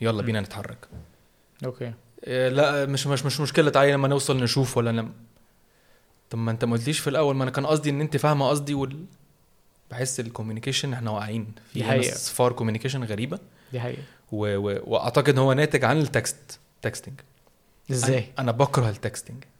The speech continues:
Speaker 2: عشان بيبقى
Speaker 1: بك-،
Speaker 2: فيه مش
Speaker 1: بكره
Speaker 2: ب-،
Speaker 1: التكستنج في ال-، في الريليشن شيب.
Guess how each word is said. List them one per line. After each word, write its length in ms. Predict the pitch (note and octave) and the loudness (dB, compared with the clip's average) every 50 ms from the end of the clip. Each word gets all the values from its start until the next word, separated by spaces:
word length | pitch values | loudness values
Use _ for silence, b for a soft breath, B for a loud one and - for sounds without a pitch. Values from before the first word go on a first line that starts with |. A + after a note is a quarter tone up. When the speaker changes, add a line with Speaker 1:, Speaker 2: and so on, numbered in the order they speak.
| _ _ _ - | _ _ _ -12
Speaker 2:
عشان 340 | A#2+ A2+ A2 B2+ B2 A#2 A#2+ - b b b b b b - | -12 -6 -2 -2 -2 -2 -4 -8 b b b b b b -4
بيبقى 300 | C#3 C3+ C#3 C#3 C#3+ C#3+ | 0 4 4 6 6 4
Speaker 1:
بك-، 40 | - | 6
Speaker 2:
فيه 220 | - D#3 D#3+ E3 | 6 8 8 8
مش 160 | D#3+ D3+ D3 | 8 6 6
Speaker 1:
بكره 120 | - - D#3 | 8 10 10
Speaker 2:
ب-، 40 | C#3+ | 10
Speaker 1:
التكستنج 360 | D#3 D#3+ D3+ - - D#3 C#3 | 10 8 8 8 6 4 4
في 100 | - C#3 | 4 4
ال-، 220 | B2 A#2+ A#2+ A2 | 4 2 2 0
في 120 | - - A#2 | -2 0 0
الريليشن 460 | A2+ A2 A#2+ B2 C#3+ C#3 - C3 A2+ | 0 2 4 4 4 4 4 2 0
شيب. 140 | - F#2 | -2 -6